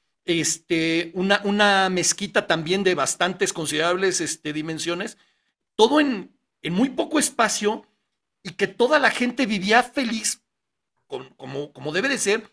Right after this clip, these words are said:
sin tener divisiones, y que por eso, cuando estalla el conflicto, la forma de pensar del rey de Bulgaria, de Boris tres, Boris tercero, es, "No, no, no, no estoy mandando judíos, no, no vienen por judíos, vienen por búlgaros.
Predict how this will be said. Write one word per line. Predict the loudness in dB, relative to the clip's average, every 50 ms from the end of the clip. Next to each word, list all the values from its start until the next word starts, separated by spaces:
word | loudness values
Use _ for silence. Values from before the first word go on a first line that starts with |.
| _ _ _ _ _ _ _ _
sin | 0 2 2 2 2 0 0
tener | 2 2 4 4 4 2 2
divisiones, | 0 0 0 0 0 0 0 0 -2 -2 -4 -6 -8 -10 _ _ -10
y | -10 -10
que | -6 -4 -6 -4
por | 0 2 2 4 4
eso, | 4 2 0 -2 -4 -6 -10 _ _ _ _ _ _ _ _ _
cuando | -4 -2 0 0 0
estalla | 0 0 0 0 0 0 -2
el | -4 -4
conflicto, | -6 -6 -6 -6 -6 -6 -6 -6 -8 -10 -12 -12 _ _ _ _ _ _ _ _ _ _ _ _ _ -6
la | 0 2 2 2
forma | 0 -2 -4 -2 0 2 2 2
de | 2 0 -2
pensar | 0 -2 0 0 0 0 2 2 2 2 4
del | 4 4 4 2
rey | 2 2 2 2 2
de | 2 0 -2
Bulgaria, | 0 -2 -2 0 0 0 0 0 -2
de | -2
Boris | -4 -4 -4 -6 -6 -10 -10 _
tres, | -6 -4 -4 -6 -6 -10 -14 -16
Boris | -12 -10 -8 -6 -6 -6 -6 -6 -8
tercero, | -10 -10 -8 -8 -8 -8 -8 -10 -14 _ _ _ _ _ _ _ _ _ _ _ _ _ _ _ _ _ _ _ _ _ -4
es, | -2 -2 -2 -4 -8 _ _ _ _ _ -6
"No, | -4 -2 -2 -2 -2
no, | -4 -4 -6 -6 -8
no, | -8 -8 -8 -8 -8 -8
no | -8 -6 -6 -6
estoy | -6 -6 -4 -4
mandando | -2 -2 -2 -2 -4 -4 -2 -2 -2 -4
judíos, | -4 -6 -8 -6 -4 -4 -4 -4
no, | -6 -10 -8 -8
no | -6 -4
vienen | -4 -4 -4 -4 -6
por | -8 -8
judíos, | -8 -8 -8 -6 -6
vienen | -6 -6 -6 -6 -6
por | -6 -6 -6 -6
búlgaros. | -6 -6 -4 -2 -2 -2 -2 -4 -6 -16 -20 _